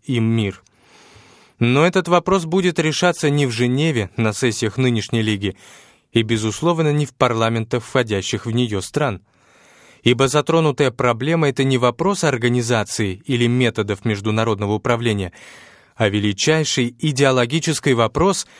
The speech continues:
с которым когда-либо сталкивалось человечество. Это вопрос о том, удастся ли нам во всём мире создать такое умонастроение, без которого все соглашения о сохранении мира и все решения третейских судов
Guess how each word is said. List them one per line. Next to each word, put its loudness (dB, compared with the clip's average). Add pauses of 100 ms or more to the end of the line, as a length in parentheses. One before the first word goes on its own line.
(220)
с -6
которым 4
когда-либо 2
сталкивалось 0
человечество. -2 (720)
Это 4
вопрос 2
о 4
том, 2
удастся 0
ли 2
нам 2
во 2
всём 0
мире 2
создать -2
такое 2
умонастроение, -2 (720)
без 0
которого 0 (280)
все 2
соглашения 2
о -2
сохранении 2
мира 2
и -2
все 0
решения 2
третейских -2
судов 0